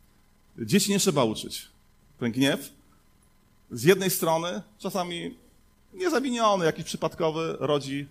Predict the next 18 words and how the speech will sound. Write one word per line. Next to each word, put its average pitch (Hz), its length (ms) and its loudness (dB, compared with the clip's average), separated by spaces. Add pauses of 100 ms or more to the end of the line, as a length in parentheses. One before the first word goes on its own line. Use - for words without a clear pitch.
reakcję 131 440 0
zaraz. 95 460 -8 (1300)
Ja 226 100 -8
wiem, 196 240 0
że 131 340 2 (460)
nawet 196 300 0
na 196 80 2
tej 190 140 -2
sali 117 400 2 (360)
może 170 180 0
być 151 180 -4
wiele 170 260 2
osób 151 320 -4 (840)
zranionych, 110 540 -4 (1000)
które 147 240 -2
idą 170 380 -6
przez 151 240 -4
życie 147 600 0